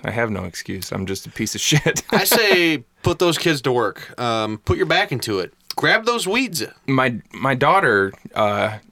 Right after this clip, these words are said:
Speaker 1: just turned four, and she's actually becoming very interested in doing chores, which
Speaker 2: Nice.
Speaker 1: that excites me.
Speaker 2: Yeah.
Speaker 1: Goals.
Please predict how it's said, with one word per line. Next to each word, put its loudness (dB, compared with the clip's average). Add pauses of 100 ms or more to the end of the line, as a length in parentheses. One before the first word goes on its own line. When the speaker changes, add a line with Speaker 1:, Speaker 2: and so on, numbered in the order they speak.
(140)
Speaker 1:
just -2
turned -2
four, 2
and -2
she's -2
actually -2
becoming 0
very 4
interested -2
in 0
doing 0
chores, 0
which 0
Speaker 2:
Nice. -2
Speaker 1:
that 2
excites -2
me. -10
Speaker 2:
Yeah. -8 (200)
Speaker 1:
Goals. -4